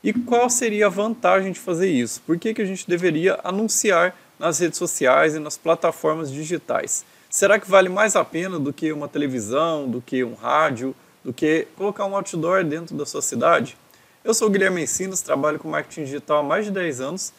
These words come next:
e nesse vídeo eu quero trocar uma ideia com você pra te informar quanto você precisa anunciar pra aparecer nas redes sociais e vender seus produtos e serviços. Bom, é claro que eu vou te mostrar aqui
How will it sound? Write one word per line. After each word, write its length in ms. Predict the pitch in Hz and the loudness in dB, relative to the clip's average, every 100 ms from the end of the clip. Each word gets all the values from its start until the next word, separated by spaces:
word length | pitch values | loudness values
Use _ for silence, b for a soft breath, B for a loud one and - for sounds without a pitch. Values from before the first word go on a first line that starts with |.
| b b - | b b -6
e 60 | |
nesse 260 | 254 285 269 | -4 -2 0
vídeo 260 | 214 208 | 0 -2
eu 40 | 220 | -4
quero 160 | 220 | -6
trocar 280 | 208 220 233 | -2 0 0
uma 120 | 226 | -2
ideia 260 | 226 175 190 | -2 0 -2
com 140 | 196 | -4
você 420 | 202 190 - 160 175 b b b _ | -6 -4 -2 -2 -4 b b b _
pra 180 | - 240 | 0 0
te 260 | - 262 277 | 0 -4 -6
informar 580 | 214 - 277 180 202 - - | -10 0 0 2 -2 -4 -4
quanto 360 | 240 254 254 | 0 0 -2
você 240 | 233 226 220 | -2 -4 -6
precisa 460 | 226 190 202 202 | -6 -4 -2 0
anunciar 600 | 196 214 - 196 170 180 - _ _ | 0 -2 0 2 2 0 -10 _ _
pra 140 | 196 | 4
aparecer 560 | 208 220 202 190 - 196 | 4 4 2 2 -2 -4
nas 240 | 190 147 | -4 -4
redes 180 | 175 175 | -4 -4
sociais 560 | 196 - 165 151 175 - | -6 -2 2 2 0 -6
e 100 | 190 | -8
vender 320 | 190 208 180 | -6 -6 -6
seus 220 | 185 202 - | -6 -8 -6
produtos 680 | 202 185 143 175 220 - - | 0 0 0 -2 -6 -10 -8
e 80 | 170 | -10
serviços. 720 | - 202 143 113 - - - - | -4 -4 -4 -8 -10 -12 -14 2
Bom, 240 | 156 180 | 4 6
é 60 | 156 | 4
claro 360 | - 160 208 | 4 4 4
que 60 | 226 | 0
eu 40 | |
vou 100 | 196 | -4
te 120 | 170 | -4
mostrar 360 | 180 160 - 147 | -4 -4 0 0
aqui 360 | 143 - 139 | 0 0 -2